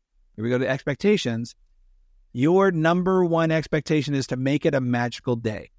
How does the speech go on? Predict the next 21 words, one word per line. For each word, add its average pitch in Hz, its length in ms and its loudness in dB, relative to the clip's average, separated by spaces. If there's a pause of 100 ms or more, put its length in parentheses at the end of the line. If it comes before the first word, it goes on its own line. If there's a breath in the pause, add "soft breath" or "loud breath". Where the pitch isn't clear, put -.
(1160)
We 165 160 4
will 190 180 2
support 185 640 -2
you 156 260 2
in 151 220 -2
doing 190 380 2
that 120 320 -4
however 170 1200 -2 (200)
you 165 380 0
feel 143 580 0 (160)
we 147 180 4
can 143 160 -2
do 139 160 2
that - 260 -8
based 135 260 0
upon 139 240 0
the 131 80 0
confines 127 640 -2
of 117 240 -4
your 120 180 0
duties. 123 560 -2